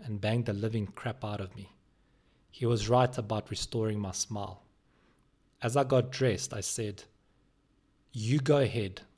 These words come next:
I'll come out in a few minutes. I don't want to risk it." I was putting my shoes on as he walked out, and I heard a key turn in the door. That was strange.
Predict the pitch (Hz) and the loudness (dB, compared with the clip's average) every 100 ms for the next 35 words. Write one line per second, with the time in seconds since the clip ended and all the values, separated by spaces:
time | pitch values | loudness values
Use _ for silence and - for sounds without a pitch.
0 | - 120 127 - 143 139 131 110 - 127 | -4 -2 -2 -2 2 4 4 2 -2 -4
1 | 110 107 90 - - - _ _ _ _ | -2 -2 -6 -8 -12 -12 _ _ _ _
2 | _ - 117 131 135 131 127 107 104 - | _ -6 0 4 4 2 0 -2 -2 -6
3 | 110 - - _ _ _ _ _ _ _ | -10 -16 -20 _ _ _ _ _ _ _
4 | _ _ _ _ _ _ _ - 113 117 | _ _ _ _ _ _ _ -4 -2 0
5 | - 143 147 135 131 - 147 139 131 107 | 2 2 4 4 4 2 2 2 2 0
6 | 101 107 101 113 107 - 104 90 - - | 0 -2 2 2 2 -2 -8 -8 -16 -20
7 | _ _ _ _ - 110 107 120 113 - | _ _ _ _ -4 -2 2 2 0 -2
8 | - 143 110 - 123 107 101 95 92 107 | -6 -6 -4 -6 -4 -2 -4 -4 -6 -4
9 | 92 - _ _ _ _ _ _ _ _ | -4 -8 _ _ _ _ _ _ _ _
10 | - 110 110 - - - 135 101 90 - | -4 0 0 -2 -4 0 0 0 -6 -12